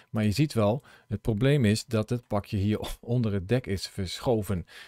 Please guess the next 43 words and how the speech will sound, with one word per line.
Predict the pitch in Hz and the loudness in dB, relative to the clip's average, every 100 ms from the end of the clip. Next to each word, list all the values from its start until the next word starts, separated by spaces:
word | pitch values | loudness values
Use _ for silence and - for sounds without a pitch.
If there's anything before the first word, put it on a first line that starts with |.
| - | -8
En | 110 | -2
dan | 113 | 0
kan | 113 107 | 0 -2
ik | |
hier | 98 120 135 92 | 0 2 2 0
gewoon | - 107 104 | -4 -2 0
deze | 98 98 95 95 87 | 0 0 0 -4 -4
een | |
beetje | 90 90 - | -6 -6 -4
omhoog | 107 123 131 | -4 -4 -4
zetten. | - 113 | -4 -4
En | 147 | -2
dan | 143 | -2
kan | - | -2
ik | 107 | -4
hier | - 104 | -2 -2
zien, | 92 92 92 - _ - | 0 -2 -4 -8 _ -6
nu | 135 | -4
staat | 127 113 101 | -2 -2 -4
hij | 104 | -6
goed | 87 - 95 | -8 -8 -8
op | 101 90 | -8 -6
het | 87 - | -8 -6
dek. | - 107 - | -2 -2 -2
Dan | _ | _
pak | - - | -20 -14
ik | 78 | -4
dit | 113 131 | -4 2
pakje | 123 - 107 | 0 2 -2
erbij. | 101 101 101 - - | 2 4 2 -2 -20
Zet | - 104 | -10 -6
ik | 90 | 0
deze | 104 113 107 | 0 2 0
hier | 95 95 90 | 0 -2 -4
even | 90 - 90 | -10 -10 -8
in | - 92 | -4 -4
de | 101 | -2
buurt, | 123 143 143 | 2 2 2
een | - | -2
beetje | 95 95 | -8 -6
zo. | 107 117 113 - | 0 2 2 0
En | 143 | -2
dan | 131 | -2